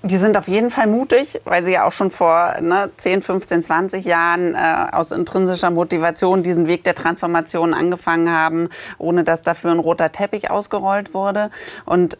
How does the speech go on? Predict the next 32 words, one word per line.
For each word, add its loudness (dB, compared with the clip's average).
was -4
aber 0
eben -2
jetzt -2
an 2
der 4
Stelle 0
dann 0
besonders 0
wichtig -6
ist, -4
ja 2
auch -6
zu, 0
zu -4
überlegen, 2
eben 4
genau 2
für, 0
für -6
diese -2
konstruktive 0
Wirtschaftswende, 2
ähm, 2
repräsentative 0
Untersuchungen 2
zeigen, 0
dass -2
die -4
Mehrheit 0
der -2
Unternehmen 0